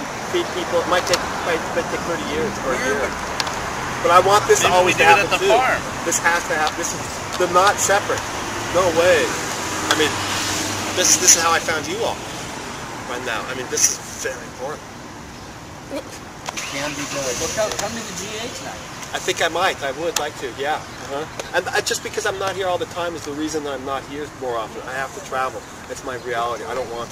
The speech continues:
Speaker 1: to destroy the world by traveling, whatever. But, uh,
Speaker 4: I'm glad you're here. And I,
Speaker 1: Thank
Speaker 4: I,
Speaker 1: you.
Speaker 4: you're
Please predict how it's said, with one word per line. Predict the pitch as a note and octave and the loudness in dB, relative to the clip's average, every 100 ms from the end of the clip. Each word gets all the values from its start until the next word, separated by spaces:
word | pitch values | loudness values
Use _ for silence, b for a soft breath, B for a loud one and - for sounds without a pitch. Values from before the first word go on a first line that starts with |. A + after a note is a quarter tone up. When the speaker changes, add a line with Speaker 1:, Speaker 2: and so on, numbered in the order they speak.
| B2 | -6
Speaker 1:
to | A2+ - - - - - - - - | -8 -10 -14 -14 -14 -14 -16 -16 -12
destroy | - - - C3+ | -6 -6 -2 0
the | C3+ B2 - - | -2 -6 -12 -8
world | B2 B2 | -6 -6
by | B2 A#2+ | -6 -6
traveling, | A#2+ A#2 A#2 A#2 - - - | -6 -4 -6 -10 -14 -16 -10
whatever. | B2 A#2+ A2+ A2+ | -4 -4 -4 -4
But, | A#2+ C3 | -2 -2
uh, | A2 - - - - - D3 | -2 -4 -12 -10 -10 -10 -12
Speaker 4:
I'm | |
glad | D3+ G3+ G3 | -6 -4 -4
you're | F#3 | -6
here. | G3 | -6
And | C3+ | -4
I, | D3 C#3 | -2 2
Speaker 1:
Thank | D#3 | 2
Speaker 4:
I, | C#3+ | 2
Speaker 1:
you. | A#2+ - - | -6 -10 -12
Speaker 4:
you're | C#3+ | -12